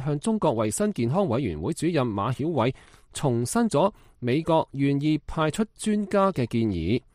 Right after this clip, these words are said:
到咗一月二十八號，世衛組織總幹事譚德塞會晤咗中國國家主席習近平，習近平同意接受國際專家團隊。隨後，美國官員着手將一班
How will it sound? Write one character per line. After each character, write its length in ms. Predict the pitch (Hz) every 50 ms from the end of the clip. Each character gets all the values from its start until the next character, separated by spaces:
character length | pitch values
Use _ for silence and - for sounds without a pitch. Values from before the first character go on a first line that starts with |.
| _ _ _ - - - _ _ _ - 123
到 100 | 117 123
咗 240 | 110 104 110 98 101
一 200 | 117 131 131 110
月 120 | 104 92 101
二 40 |
十 100 | 98 - - -
八 160 | - 113 113 110
號， 320 | 107 110 117 101 104 - - _ _ _ -
世 140 | - - 131
衛 140 | 117 110
組 120 | 107 117 113
織 100 | 190 190
總 180 | - 110 135
幹 220 | 156 143 131 123 -
事 120 | 123 113
譚 260 | - 110 104 78 82
德 120 | - 196 - -
塞 100 | - - 156
會 260 | 143 143 127 131 120
晤 100 | 110 117
咗 100 | 113 151
中 140 | 165 226 220
國 120 | 208 175 139
國 120 | 151 143 -
家 100 | 208 202
主 100 | - 175
席 80 | - 123
習 160 | - 208 214 -
近 140 | 120 110 107
平， 340 | - 113 78 85 104 104 - - - - - _ _ _ _ _
習 120 | - 117
近 160 | - 107 104 98
平 220 | 101 90 76 76
同 340 | - - - 101 80 80 85
意 140 | 98 120 117
接 100 | - 135
受 220 | - - 110 98 107
國 160 | - 123 117
際 180 | - - 135 123
專 220 | - 190 190 190
家 160 | 185 190 180 180
團 220 | - - 208 - -
隊。 300 | - - 123 - - - - _ _ - - _ _ _ _
隨 180 | - - 76 71
後， 240 | 80 87 82 87 85 - _ _ _ _ _ _ _ _ _ _ _ _ _ _ -
美 140 | 95 92 98
國 120 | - 90
官 200 | - - 127 117
員 160 | 104 90 69 - - - - - _ -
着 140 | 123 113
手 320 | 101 - - 104 92 143 139 - - - - - -
將 160 | - 127 123
一 80 | 127 123 - _ _ _ _
班 240 | - 139 127 127 131